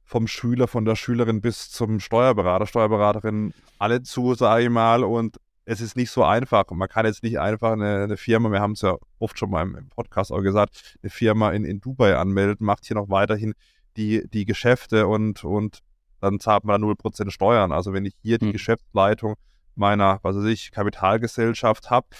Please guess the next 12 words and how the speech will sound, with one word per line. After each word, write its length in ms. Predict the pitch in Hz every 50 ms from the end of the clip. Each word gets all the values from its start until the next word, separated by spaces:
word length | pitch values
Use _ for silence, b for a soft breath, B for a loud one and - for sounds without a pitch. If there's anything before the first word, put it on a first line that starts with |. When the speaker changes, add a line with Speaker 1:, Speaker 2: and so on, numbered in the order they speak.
| B B _
Speaker 1:
selbst 380 | - 117 110 104 - - -
wenn 180 | 110 110 113 113
die 160 | 110 110 110
irgendwie 640 | - 113 117 117 110 110 - - 117 113 113 117 107 b b b b b -
eine 140 | 107 104 98
Rechtsform 640 | 110 117 - - - - - - 123 120 120 120 113
von 200 | - - 120 113
einer 120 | 113 - _ -
U 160 | 131 127 - -
Ü, 460 | 147 143 151 151 156 151 143 139 131 B B B B B B _ _ _ _
B 180 | - 131 127 123
V, 480 | - - - 107 107 127 139 143 143